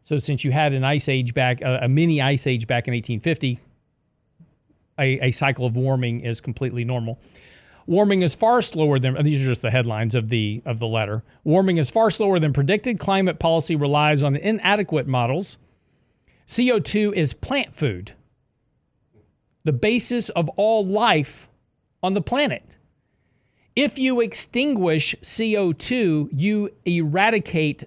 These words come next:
the population. Global warming has not increased natural disasters.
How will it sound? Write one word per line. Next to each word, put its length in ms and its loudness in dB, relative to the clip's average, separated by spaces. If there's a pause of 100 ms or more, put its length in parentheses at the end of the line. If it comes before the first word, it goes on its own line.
the 80 0
population. 800 -4 (3250)
Global 260 2
warming 300 0
has 160 0
not 180 0
increased 580 -4
natural 400 -2
disasters. 720 -6